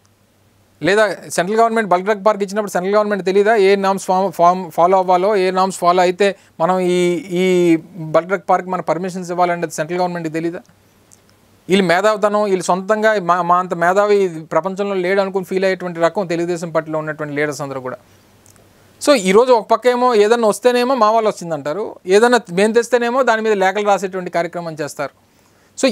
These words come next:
ఈ రకమైనటువంటి మైండ్సెట్, అంటే తద్వారా ఆ ప్రాంతానికి మంచి జరిగితే లేదా ఈ రాష్ట్రానికి మంచి జరిగితే ఎందుకు పదిహేడు రాష్ట్రాలు పోటీ పడితే ఆంధ్రప్రదేశ్ ఎందుకు ఇవ్వాలనేటువంటి బాధలా కనబడతా ఉంది.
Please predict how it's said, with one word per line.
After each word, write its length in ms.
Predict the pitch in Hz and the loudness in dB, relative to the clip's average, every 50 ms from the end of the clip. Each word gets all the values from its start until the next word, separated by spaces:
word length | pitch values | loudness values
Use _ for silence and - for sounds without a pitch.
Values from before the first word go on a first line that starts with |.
| 165 - | -2 -2
ఈ 200 | 160 165 185 220 | -2 0 4 4
రకమైనటువంటి 760 | 226 220 214 - 240 254 254 254 262 233 240 247 240 240 226 233 | 4 4 4 2 0 0 0 0 -2 0 0 -2 -2 0 0 0
మైండ్సెట్, 440 | 214 208 214 220 202 214 180 160 | 0 0 0 0 0 -2 0 0
అంటే 300 | - 185 196 233 233 226 202 - _ - - | 0 0 4 4 4 4 4 0 _ -6 -4
తద్వారా 380 | 185 180 196 214 220 220 226 | -2 2 2 4 4 4 2
ఆ 100 | 220 208 | 0 0
ప్రాంతానికి 540 | 185 - 175 175 190 208 196 226 220 220 202 | 0 0 0 0 0 0 0 0 0 0 -2
మంచి 220 | 196 196 196 185 196 | -4 -4 -6 -4 -2
జరిగితే 440 | 202 190 180 180 170 202 214 240 | -2 -2 -2 -4 -2 0 0 0
లేదా 240 | 240 214 202 196 214 | 2 2 2 4 6
ఈ 100 | 208 190 | 6 6
రాష్ట్రానికి 440 | 175 175 185 175 - 214 208 208 196 | 6 4 2 2 2 -2 -2 -2 -2
మంచి 200 | 185 180 175 180 | -6 -6 -6 -4
జరిగితే 380 | 190 175 170 165 170 214 220 - - - - _ - | -4 -4 -4 -6 -6 -8 -10 -10 -14 -20 -12 _ 0
ఎందుకు 220 | 160 180 214 247 226 | 0 2 4 4 4
పదిహేడు 340 | - 196 196 202 208 185 | 4 2 2 2 2 2
రాష్ట్రాలు 320 | 185 190 202 - 233 226 208 | 2 2 2 2 0 0 2
పోటీ 220 | 202 208 208 220 | 2 0 2 2
పడితే 240 | 214 220 208 202 247 | 2 2 2 2 2
ఆంధ్రప్రదేశ్ 540 | 233 202 190 208 220 208 220 220 214 208 202 | 2 2 2 2 2 2 2 2 2 2 2
ఎందుకు 200 | 196 202 202 214 | 0 0 0 2
ఇవ్వాలనేటువంటి 540 | 214 220 220 220 226 226 214 226 233 226 220 | 2 4 2 2 0 -2 -2 -4 -4 -2 0
బాధలా 300 | 202 214 220 233 240 233 | 2 2 2 2 0 0
కనబడతా 380 | 226 208 202 202 190 - 165 | 0 -2 -4 -6 -8 -8 -8
ఉంది. 180 | 151 139 135 | -10 -10 -12